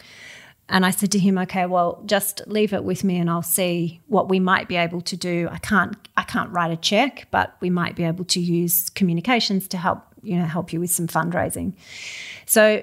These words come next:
twenty-four hours later, we ha-, I contacted a, a very good friend of mine from a media perspective and just said to him, "I need your help. Like, we have to get funds raised. We have to support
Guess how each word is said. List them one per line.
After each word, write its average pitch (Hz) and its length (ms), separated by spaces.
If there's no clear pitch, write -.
twenty-four 247 480
hours 180 280
later, 185 300
we 175 160
ha-, 156 240
I 190 100
contacted 196 720
a, 170 240
a 190 80
very 175 240
good 175 200
friend 175 260
of 170 120
mine 175 320
from 170 220
a 165 60
media 202 380
perspective 233 920
and 185 240
just 185 200
said 175 180
to 196 80
him, 185 220
"I 180 120
need 190 260
your 190 100
help. - 320
Like, - 240
we 190 80
have 196 260
to 220 100
get 196 180
funds 170 360
raised. 170 400
We 175 80
have 202 240
to 214 100
support 190 540